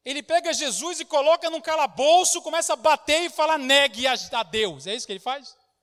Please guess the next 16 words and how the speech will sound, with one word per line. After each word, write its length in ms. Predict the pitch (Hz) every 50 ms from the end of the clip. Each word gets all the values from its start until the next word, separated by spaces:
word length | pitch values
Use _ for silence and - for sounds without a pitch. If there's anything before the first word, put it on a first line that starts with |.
| _ _ _ _ _ _ _ _ _ _ _ _ _ _ _ _ _ -
Hein? 300 | - 208 262 339 392 - _ _ _ _ _ _ _ _ _ _ _ _ _ _ _ _ _ _ _ _ _ _ _ _ _ _ _ _ _ _ _ _ _ _ -
Não. 260 | 165 156 143 117 98 _ _ _ _ _ _ _ _ _ _ _ _ _ _ _ _ _ _ _ _ _ -
Ele 180 | 214 247 294 285
pega 320 | - 302 311 330 320 320
Jesus 460 | 285 254 302 269 196 254 330 339 294
e 80 | 320 254
fala, 320 | - - 302 302 311 302
"Agora 480 | 294 240 208 285 320 320 330 339 339 330
eu 80 | 311
vou 260 | 226 262 320 330 330 320
te 140 | - 330
matar. 680 | 311 330 320 - - - 285 294 294 277 254 202 165 - _ _ _ _ _ _ _ _ _ _ _ _ _ _ _ _ _ _ _ _ _ _ _ _
Você 400 | - 180 277 277 - - 302 311
não 140 | 320 302 247
vale 240 | 214 294 294 285 262
nada. 560 | 247 254 262 277 277 269 214 185 175 147